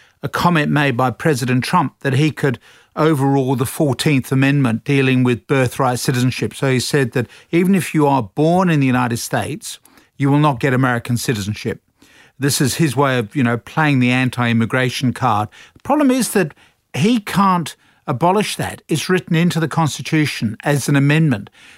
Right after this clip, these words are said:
Um, and then, of course, now that the, uh, Democrats have got control of the lower house in the midterm elections, there's gonna be an investigation of what's called the emolument clause, which hardly anybody's ever heard of. Emolument means,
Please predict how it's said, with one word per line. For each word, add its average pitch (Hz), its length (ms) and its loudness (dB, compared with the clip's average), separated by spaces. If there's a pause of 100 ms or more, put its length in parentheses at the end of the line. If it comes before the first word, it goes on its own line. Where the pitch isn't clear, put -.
(120)
Um, 147 440 0
and 175 180 2
then, 180 80 2
of 156 100 -2
course, 170 360 0
now 185 320 2
that 135 260 -2
the, 131 300 -2 (320)
uh, 123 240 0
Democrats 143 760 -2
have 123 140 -2
got - 340 -2
control 143 480 0
of 120 80 0
the 120 100 -2
lower 120 280 0
house 123 640 -2
in 135 160 2
the 127 60 2
midterm 135 500 0
elections, 135 560 -4 (460)
there's 147 120 0
gonna 160 180 2
be 143 300 2
an 156 140 2
investigation 147 720 0
of 135 60 2
what's 135 100 -4
called 143 260 0
the 156 80 2
emolument 170 800 2
clause, 110 500 -2
which 143 160 -8
hardly 156 320 0
anybody's 156 300 2
ever 131 160 2
heard 143 180 2
of. 117 100 0
Emolument 151 560 0
means, 139 380 0